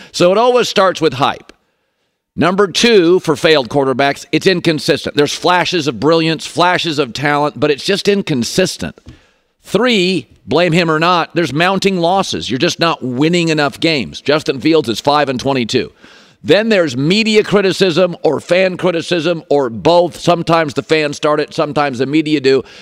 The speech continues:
But everybody's getting banged on talk radio. Everybody's getting banged. The players are reading about it. And then the fifth stage is blame. And that's where we are. Blame's the final stage. All right, so we're through one through four.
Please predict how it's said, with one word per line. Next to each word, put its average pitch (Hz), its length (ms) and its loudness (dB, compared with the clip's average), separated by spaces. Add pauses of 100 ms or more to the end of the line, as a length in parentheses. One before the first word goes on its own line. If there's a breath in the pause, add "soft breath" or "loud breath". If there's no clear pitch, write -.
(140 loud breath)
But 127 120 2
everybody's 214 460 4
getting 160 260 2
banged 180 380 0
on 175 180 0
talk 160 260 0
radio. 156 340 0
Everybody's 190 520 0
getting 156 280 0
banged. 165 360 0
The 127 60 -2
players 185 420 -2
are 175 80 -2
reading 175 240 -2
about 151 280 2
it. 151 140 -2 (520)
And 151 100 0
then 160 140 -2
the 135 80 -8
fifth 233 260 0
stage 180 400 0
is 147 160 0
blame. 110 800 -2 (500)
And 113 260 -6
that's 143 360 0
where 139 180 0
we 135 200 0
are. 78 200 -6 (200 soft breath)
Blame's 175 640 0
the 156 100 2
final 156 440 0
stage. 92 560 -4 (640)
All 113 120 -2
right, 143 180 0
so 147 160 2
we're 214 220 4
through 214 280 4
one 165 260 4
through 147 240 2
four. 135 340 2